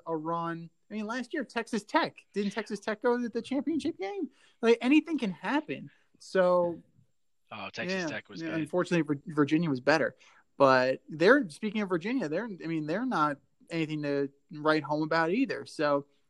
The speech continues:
Speaker 1: I mean, it's, this might be the most exciting because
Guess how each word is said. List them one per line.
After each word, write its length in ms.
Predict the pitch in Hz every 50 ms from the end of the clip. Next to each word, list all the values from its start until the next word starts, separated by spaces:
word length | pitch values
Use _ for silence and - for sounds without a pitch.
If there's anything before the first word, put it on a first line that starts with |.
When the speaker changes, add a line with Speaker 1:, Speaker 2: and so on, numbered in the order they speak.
| _ _ -
Speaker 1:
I 40 | 190
mean, 160 | 185 196 - - _ _ _ _ _ _ _ _ _ -
it's, 260 | 196 202 196 - -
this 260 | - 254 302 294 -
might 240 | 226 240 269 254 196
be 120 | 214 247
the 60 | 226
most 220 | 208 214 208 208 220
exciting 680 | 175 - - - - 190 247 294 269 196 165 156 151 151
because 540 | 160 151 - 185 170 170 170 165 160 -